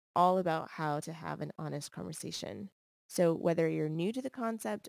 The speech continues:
or, like me, you need a bit of a refresher, I wanted this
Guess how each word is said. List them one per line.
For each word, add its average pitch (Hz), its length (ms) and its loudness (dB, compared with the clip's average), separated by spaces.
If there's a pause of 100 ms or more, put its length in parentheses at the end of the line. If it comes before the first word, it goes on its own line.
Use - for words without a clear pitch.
or, 165 460 0
like 165 300 -6
me, 214 480 -2
you 170 260 -4
need 170 220 -2
a 156 60 -2
bit 160 120 -2
of 156 120 -8
a 151 80 -4
refresher, 170 760 -4 (440)
I 208 180 2
wanted 254 420 -2
this 214 200 -4